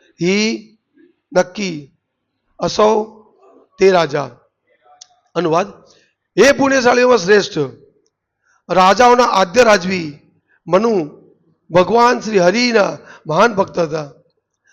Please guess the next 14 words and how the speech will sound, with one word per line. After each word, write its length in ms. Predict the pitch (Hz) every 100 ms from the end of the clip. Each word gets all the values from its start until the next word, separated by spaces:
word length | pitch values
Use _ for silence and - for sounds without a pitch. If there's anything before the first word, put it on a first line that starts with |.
| _
તેથી 360 | 208 220 226 160 - _ _ _ _
તેમના 200 | 196 208
ઉદાત્ત 420 | 196 196 240 247
ચારિત્ર્ય 600 | - 208 214 202 214 220 220 - _ _ _
અને 160 | 180 185
કાર્યો 360 | - 185 208
શ્રવણ 280 | 190 170 190
કરવા 220 | 180 185
યોગ્ય 340 | 180 165 156 196
છે. 240 | 131 147 135 _ _ _ _ _ _ _ _ _ - - -
કૃપયા 320 | 208 254 269
તેમનું 320 | 220 240 233
વર્ણન 260 | 180 196 208
કરો, 320 | 208 214